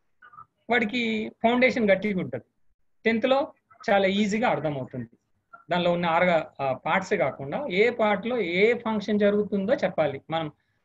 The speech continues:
హయ్యర్ క్లా-, class లో వాడు ఏం నేర్చుకోబోతున్నాడో కూడా మనం ఇక్కడే చెప్పగలిగితే, brief గా introduce చేయగలిగితే will be successful. అది వాడికి కూర్చుండిపోతుంది అట్లాగే.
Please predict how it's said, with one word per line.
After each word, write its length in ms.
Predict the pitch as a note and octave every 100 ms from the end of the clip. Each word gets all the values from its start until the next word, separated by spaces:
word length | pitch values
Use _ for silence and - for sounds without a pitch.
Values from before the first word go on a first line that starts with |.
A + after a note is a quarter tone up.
| _ F3
హయ్యర్ 220 | A3 A#3+
క్లా-, 480 | A#3+ A3+ G#3+ G#3 F3+
class 340 | G3+ G3+ F#3+
లో 80 | G3+
వాడు 160 | G3
ఏం 160 | F3+ G#3
నేర్చుకోబోతున్నాడో 920 | G3+ G3 - G3 F#3 F#3 F#3 F3+ F3
కూడా 240 | E3+ F3
మనం 240 | D4+ G3 F3
ఇక్కడే 280 | D#3 F#3 G#3+
చెప్పగలిగితే, 680 | G#3+ - D#3 C#3 B2 C3+
brief 460 | D3+ C3+ G3 A3+ -
గా 60 |
introduce 440 | F#3 F3 F#3 G3 D3
చేయగలిగితే 800 | C#3+ D3 C3 A#2 B2+ C#3+ D3 D3+ _ _ _ _ _ _ _ _ _ _ - _ D3+
will 120 | F3+
be 100 | F3 D3
successful. 420 | - B2 G2 G#2+ - _ _ _ _ D3+
అది 160 | E3
వాడికి 380 | D#3+ D#3+ D3 G#3 - _ _
కూర్చుండిపోతుంది 640 | A#3+ A#3+ G3+ F3+ C#3 C#3+ B2+
అట్లాగే. 340 | A#2+ B2 A2